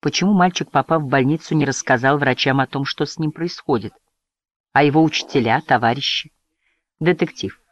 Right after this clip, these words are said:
ответ вы знаете не хуже меня», — промолвил доктор. «Дети зависят от родителей, боятся их и любят,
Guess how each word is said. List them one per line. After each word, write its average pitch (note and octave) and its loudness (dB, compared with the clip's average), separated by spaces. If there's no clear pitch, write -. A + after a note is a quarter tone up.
ответ C#3 2
вы D3 0
знаете C#3 -2
не C3+ 0
хуже E3+ -6
меня», — A2 0
промолвил B2 2
доктор. A2+ -4
«Дети D3 0
зависят C#3 0
от - -8
родителей, G#2+ -8
боятся C#3+ 2
их G#2+ -8
и B2+ -4
любят, C#3 -2